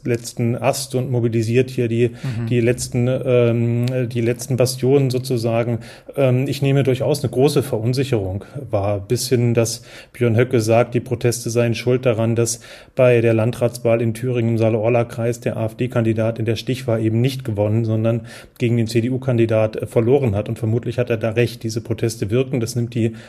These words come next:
Speaker 1: A F D, äh, wahr. Und natürlich müssen sie damit auf eine Art und Weise umgehen, die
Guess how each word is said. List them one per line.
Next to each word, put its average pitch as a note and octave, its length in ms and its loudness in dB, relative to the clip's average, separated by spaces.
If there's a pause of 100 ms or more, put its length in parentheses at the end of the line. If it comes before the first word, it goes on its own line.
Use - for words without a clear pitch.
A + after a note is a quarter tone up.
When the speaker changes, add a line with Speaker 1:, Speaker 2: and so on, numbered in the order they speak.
Speaker 1:
A A2+ 200 0
F A2 100 -6
D, A2+ 260 2
äh, A2+ 320 0 (100)
wahr. B2 320 4
Und B2+ 120 0
natürlich B2 320 0
müssen B2+ 200 0
sie A#2+ 120 0
damit B2 280 0
auf B2+ 140 -4
eine A#2+ 200 0
Art A#2 120 -2
und A#2 140 -2
Weise A#2 240 0
umgehen, B2 480 0
die A#2 240 0